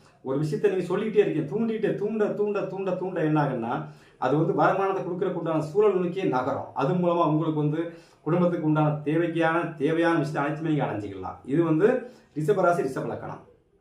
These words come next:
அப்ப யார்கிட்ட பேசினாலும் சரி, இதை பாருங்க, இப்போ சில மெட்ராஸ்லாம் பாத்தீங்கன்னா பேசுறாங்களா, "என்ன மாமு, நல்லா இருக்கியா? வாடா மாமு, மாமு, மாமுங்கிறாங்களா?" இது எல்லாமே புதன் சம்பந்தப்பட்ட அமைப்புகள். அப்ப அந்த மாதிரி ஒரு பேச்சுகளை நீங்க உருவாக்கிக்கிட்டே இருக்கணும். அப்போ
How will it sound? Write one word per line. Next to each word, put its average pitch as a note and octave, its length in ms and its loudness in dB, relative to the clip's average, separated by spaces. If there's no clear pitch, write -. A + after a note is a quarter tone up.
அப்ப B2+ 140 -2
யார்கிட்ட E3+ 340 2
பேசினாலும் E3+ 320 2
சரி, C3+ 160 2
இதை E3+ 140 0
பாருங்க, E3+ 280 2
இப்போ D#3+ 320 -2
சில D#3 160 -2
மெட்ராஸ்லாம் E3+ 460 2
பாத்தீங்கன்னா D#3 300 2
பேசுறாங்களா, D3+ 300 2
"என்ன D#3 140 2
மாமு, D3+ 320 4
நல்லா D#3 180 2
இருக்கியா? D3 280 0
வாடா C#3 200 2
மாமு, D3+ 280 4
மாமு, E3 260 2
மாமுங்கிறாங்களா?" C#3+ 640 2
இது A#2+ 120 -4
எல்லாமே D3 260 2
புதன் E3 340 -2
சம்பந்தப்பட்ட C#3 580 -6
அமைப்புகள். G2+ 460 -8
அப்ப B2 180 0
அந்த D3 180 2
மாதிரி F3+ 240 4
ஒரு E3+ 100 0
பேச்சுகளை F#3+ 400 2
நீங்க D3 160 4
உருவாக்கிக்கிட்டே D3 480 2
இருக்கணும். A#2 300 -4
அப்போ F3 160 -2